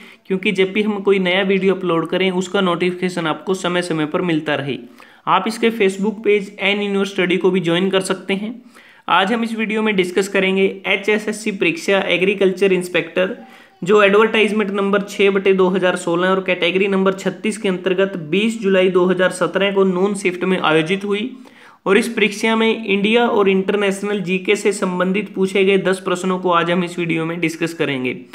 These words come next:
शुरू करते हैं। पहला प्रश्न, दो हज़ार सत्रह रामानुज की रिक्त स्थानवी जयंती है, जो वशिष्ठ अद्वैत के प्रतिपादक थे।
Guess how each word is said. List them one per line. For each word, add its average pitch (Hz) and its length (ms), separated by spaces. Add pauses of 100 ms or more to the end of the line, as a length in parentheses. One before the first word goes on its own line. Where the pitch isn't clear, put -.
(340)
शुरू 220 260
करते 214 280
हैं। 220 240
पहला 170 240
प्रश्न, 196 420 (460)
दो 190 220
हज़ार 196 360
सत्रह 185 480 (440)
रामानुज 190 600
की 190 560 (220)
रिक्त 202 340
स्थानवी 190 540
जयंती 165 460
है, 185 380 (320)
जो 202 200
वशिष्ठ 220 540
अद्वैत 196 540
के 190 100
प्रतिपादक 185 1120
थे। 135 160